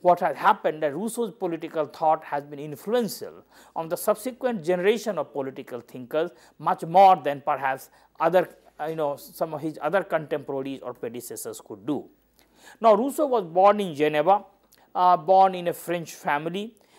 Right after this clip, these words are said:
Now, of course, one should also remember that Rousseau had a very turbulent upbringing. In fact, lost, uh, his mother quite early. In fact, uh, you know, in the opinion of many scholars, Rousseau lived a life of a neglected child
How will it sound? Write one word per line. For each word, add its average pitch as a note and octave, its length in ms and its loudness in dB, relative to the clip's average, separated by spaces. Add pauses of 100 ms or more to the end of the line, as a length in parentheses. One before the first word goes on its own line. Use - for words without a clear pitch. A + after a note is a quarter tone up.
(120)
Now, F3 220 4
of E3+ 160 2
course, G3 360 4
one E3+ 240 -2
should F3+ 180 -6
also G3+ 300 0
remember D#3+ 460 0 (400)
that D3+ 220 0
Rousseau G#3+ 380 2
had F3+ 160 4
a F3+ 60 -2
very E3+ 220 0
turbulent E3+ 840 2 (320)
upbringing. D3+ 680 -2 (480)
In D3 100 -12
fact, D3 140 0
lost, D#3+ 500 2 (260)
uh, D#3 180 2
his D#3+ 200 -2
mother D#3 340 2
quite D3+ 460 -2 (160)
early. E3+ 420 0 (280)
In D#3+ 160 -12
fact, E3 360 0
uh, E3 360 4 (520)
you F#3 80 -14
know, F3 120 -2
in E3+ 220 -8
the E3 80 0
opinion G3+ 440 -4
of E3+ 160 0
many E3+ 280 -6
scholars, G3+ 680 2
Rousseau D3+ 680 -6
lived E3+ 480 -4
a E3+ 80 0
life F3+ 360 2
of E3 160 -4
a D3+ 40 -8
neglected E3 640 -2
child D#3 340 0